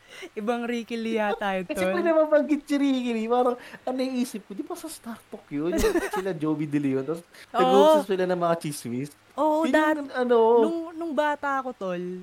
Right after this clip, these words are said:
Speaker 1: kasi, ano eh, yung Para Kay B na libro, matagal na yun eh.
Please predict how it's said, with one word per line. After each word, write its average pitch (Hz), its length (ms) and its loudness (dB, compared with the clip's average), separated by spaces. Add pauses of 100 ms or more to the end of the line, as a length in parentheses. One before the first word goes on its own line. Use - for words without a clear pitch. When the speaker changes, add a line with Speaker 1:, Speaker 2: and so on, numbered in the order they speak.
(280)
Speaker 1:
kasi, 254 400 -6 (360)
ano 190 180 -6
eh, 202 220 -6 (280)
yung 214 180 -2
Para 202 400 -2
Kay 190 180 -4
B 196 360 -8 (520)
na 202 140 -6
libro, 175 540 -4 (340)
matagal 254 380 -6
na 254 160 -8
yun 294 180 -8
eh. 214 180 -10